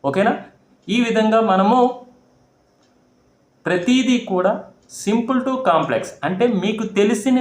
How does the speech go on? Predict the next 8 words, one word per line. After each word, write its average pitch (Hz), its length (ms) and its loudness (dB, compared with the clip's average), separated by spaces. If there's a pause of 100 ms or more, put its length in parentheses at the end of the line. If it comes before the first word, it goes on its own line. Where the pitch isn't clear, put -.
(140)
విషయాల్ని 208 680 2 (600)
చాలా 156 180 0 (100)
జాగ్రత్తగా 170 640 0 (180)
క్వశ్చన్ 185 380 -2
చదువుతూ, 147 460 -4 (280)
అర్థం 156 280 -2 (100)
చేసుకుంటూ, 151 540 -6 (580)
చేస్తూ 196 380 2